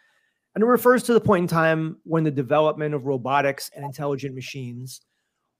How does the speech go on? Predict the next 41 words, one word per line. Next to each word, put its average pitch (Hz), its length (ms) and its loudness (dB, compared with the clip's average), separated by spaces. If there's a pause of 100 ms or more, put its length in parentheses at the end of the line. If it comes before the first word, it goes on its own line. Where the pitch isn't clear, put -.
will 170 140 2
become 190 420 2
basically 170 600 0 (100)
uncontrollable, 139 800 -4 (180)
<laughs> - 420 -12
kinda 180 220 2
like, 185 280 0
uh, 147 300 4 (540)
maybe 156 260 4
a, 143 200 0
a 135 80 -10
Terminator 147 560 -2
situation 117 640 -10
or 107 140 -16
a 107 60 -18
Matrix 131 360 -14
situation. 87 540 -18 (580)
Uh, 104 160 -8
maybe 175 240 4
not 165 120 2
to 147 100 -6
that 135 160 -2
level, 127 300 -2
but 104 240 -8 (140)
in 156 100 -10
that 196 140 -2
scenario, 156 800 0
artificial 160 440 -4
intelligence, 131 520 -4
A 147 140 -2
I, 120 300 -4
will 135 160 -8
be 143 120 -4
able 147 140 -2
to 131 60 -8
surpass 147 360 -4
the 143 100 -6
brain 147 280 0
power 131 360 0
of 123 80 -8
humans 147 540 0